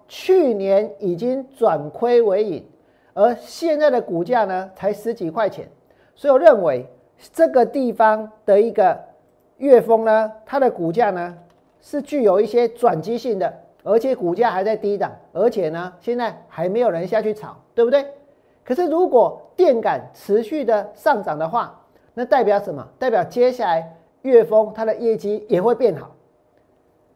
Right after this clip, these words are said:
上个礼拜我跟大家讲过，我要进行的是多空的双向操作，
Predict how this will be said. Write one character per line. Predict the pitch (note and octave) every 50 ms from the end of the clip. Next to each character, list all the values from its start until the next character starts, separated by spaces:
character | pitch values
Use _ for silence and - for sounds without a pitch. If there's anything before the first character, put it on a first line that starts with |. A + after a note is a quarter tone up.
| _ _ _ _ _ _ _ _ _ _ _
上 | _ - D4+ C4+ B3+
个 | A3 G3+ F3
礼 | D3+ C#3+ C3
拜 | F#3 E3+ C#3 A2+ - - _ _ _ _ _ _ _ _
我 | - C#3
跟 | B2+ G3+ G#3
大 | G#3 G3 G3
家 | G3 G3 G3+
讲 | G3+ F3+ C3+ C3
过， | E3 E3 D#3 C3+ - - - - _ _ _ _ _ _ _ _
我 | - C#3+ E3
要 | G3 A3 A3+
进 | A3 - C#4 C4 A3+ G3 F#3
行 | E3 E3+ D3+ D3+
的 | E3 E3+ D#3+ - - - -
是 | - - A3+ G#3
多 | G#3 G#3 - A3+ A3 A3 A3 A3 A3
空 | A3 - - G#3 G#3 G3+ G#3
的 | F#3+ F3 D#3+ - - -
双 | - _ - A3 G#3 G#3+
向 | G#3+ B3 G#3 F3+ E3+
操 | E3+ - F3+ F3+
作， | F3+ G3+ F#3 D#3+ -